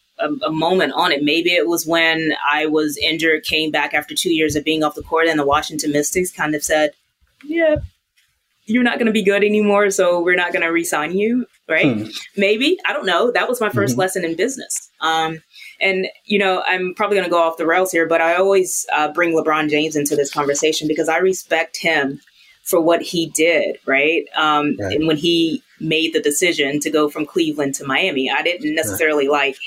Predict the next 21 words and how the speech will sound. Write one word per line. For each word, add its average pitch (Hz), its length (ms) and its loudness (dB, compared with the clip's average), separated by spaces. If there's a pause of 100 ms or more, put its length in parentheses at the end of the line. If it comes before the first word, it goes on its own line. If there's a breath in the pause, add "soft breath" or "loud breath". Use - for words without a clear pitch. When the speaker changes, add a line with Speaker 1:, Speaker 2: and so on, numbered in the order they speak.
(200)
Speaker 1:
how 208 180 -2
he 156 180 -4
did 123 220 -2
it 127 140 -2
and 127 100 -2
announced 123 420 -4
it, 208 140 -2 (500 loud breath)
but - 120 -2
Speaker 2:
Mm-hmm. 190 80 2
Speaker 1:
I 170 60 0
respected 175 600 -2
it 147 100 0
because 175 280 -4
LeBron 180 480 -2
James 170 300 -2
was 165 100 -10
probably 175 300 -2
one 170 140 -4
of 165 100 -8
the - 60 -10
first - 600 -4